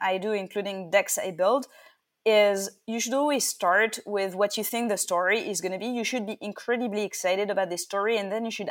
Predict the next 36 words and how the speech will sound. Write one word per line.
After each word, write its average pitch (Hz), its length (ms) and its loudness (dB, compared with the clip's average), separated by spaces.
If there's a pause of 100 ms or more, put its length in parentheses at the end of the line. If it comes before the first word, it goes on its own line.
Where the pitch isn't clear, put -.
(100)
add 202 280 10 (440)
the 196 80 -2
metrics 220 760 0
or 196 140 4
the 180 120 -2
facts - 460 6
that 185 240 0
back 190 200 6
up 202 100 0
this 185 140 -4
story 214 320 4
instead 214 300 0
of 185 120 4
saying, 185 380 -4 (480)
"Here 240 220 2
is 214 160 4
my 190 160 2
deck. 170 320 4
I'm 202 200 4
gonna 196 200 -2
show 233 400 8
the 196 120 0
size 233 280 4
of 220 100 0
the 202 100 0
opportunity, 202 560 -2
our 180 180 4
growth, 214 580 2
and 185 200 -4
whatever." 175 320 0
Like, 208 220 -4 (380)
this 254 240 0
is 262 100 -2
not 269 180 8
a 233 80 4
story 214 460 4